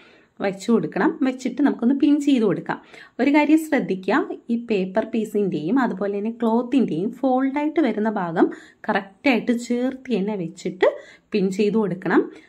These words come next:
എന്നിട്ട് നമുക്ക് ഇതുപോലെ ആ സെയിം അളവ് തന്നെ ഈ ക്ലോത്തിലോട്ട് മാർക്ക് ചെയ്ത് കൊടുക്കാം.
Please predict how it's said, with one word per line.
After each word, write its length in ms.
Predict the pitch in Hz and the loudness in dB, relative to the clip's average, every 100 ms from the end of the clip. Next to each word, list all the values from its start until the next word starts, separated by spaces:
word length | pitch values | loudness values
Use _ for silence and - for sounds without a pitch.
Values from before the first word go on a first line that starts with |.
| _ _ - | _ _ 6
എന്നിട്ട് 220 | 349 349 370 | 6 8 6
നമുക്ക് 220 | 247 233 214 | 6 2 -2
ഇതുപോലെ 420 | 196 226 196 262 - - | -4 -2 0 2 0 -2
ആ 80 | 214 208 - | -6 -4 -2
സെയിം 260 | 208 226 214 | 2 4 2
അളവ് 200 | 190 196 196 | 2 -2 -2
തന്നെ 200 | 175 269 214 | -2 0 0
ഈ 20 | - | -2
ക്ലോത്തിലോട്ട് 600 | 202 196 190 233 202 190 370 254 | -4 -4 -2 0 0 2 4 4
മാർക്ക് 300 | 185 180 - | 2 -4 -2
ചെയ്ത് 200 | 208 202 226 | 0 2 2
കൊടുക്കാം. 400 | 170 - 185 | 0 -4 0